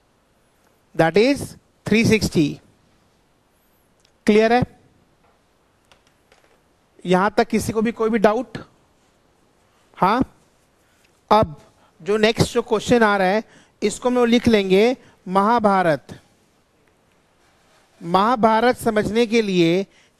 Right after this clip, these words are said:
एक साथ कभी कोई नहीं देखता है। महाभारत समझने के लिए इसका अध्याय होता है, अध्याय, episode। तो यहाँ पर जो जितना भी question है ना, question four, five, ठीक है,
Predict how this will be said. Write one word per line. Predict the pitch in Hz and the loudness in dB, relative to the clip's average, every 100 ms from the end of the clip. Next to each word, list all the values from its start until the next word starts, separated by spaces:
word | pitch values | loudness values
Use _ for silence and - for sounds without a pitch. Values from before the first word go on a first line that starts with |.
| - | 2
एक | 220 277 - | 2 2 -2
साथ | - 240 262 - - | 0 0 0 -4 -2
कभी | 233 247 | -2 -2
कोई | - 240 240 | -2 0 2
नहीं | 233 233 | 2 2
देखता | 190 147 - | 0 -2 -4
है। | 131 123 - _ _ _ _ _ _ _ _ _ _ _ _ _ _ - | -4 -6 -12 _ _ _ _ _ _ _ _ _ _ _ _ _ _ -16
महाभारत | 165 175 185 240 208 196 214 233 | -4 0 0 2 2 2 0 -2
समझने | 226 196 180 196 220 | -2 -4 -4 -4 0
के | 214 | 0
लिए | 190 190 233 | 2 2 0
इसका | - - 247 | -2 -4 -2
अध्याय | 208 185 156 170 190 | 0 -2 0 0 2
होता | 226 185 185 | -2 -4 -2
है, | 170 | -2
अध्याय, | 151 135 160 170 139 117 _ _ _ _ | -2 -2 -2 0 -4 -8 _ _ _ _
episode। | 240 233 226 196 220 202 151 127 - _ _ _ _ _ _ - | -2 -2 0 -2 -2 -6 -6 -14 -20 _ _ _ _ _ _ -2
तो | 208 | 0
यहाँ | 208 226 | 2 0
पर | 262 254 | 0 0
जो | 240 254 262 269 _ _ _ - | 2 2 2 -4 _ _ _ -6
जितना | 214 - 254 | -6 0 -2
भी | 240 | 0
question | 269 226 208 277 262 | -2 -4 -4 0 0
है | |
ना, | 233 220 214 - _ - | 2 -2 -4 -10 _ -10
question | 202 - 220 | -6 -4 -4
four, | 185 214 208 202 | -2 -2 0 -2
five, | 196 208 190 185 190 - _ _ _ _ - | -2 0 2 2 -2 -6 _ _ _ _ -2
ठीक | 208 | 2
है, | 220 226 131 | 2 2 -2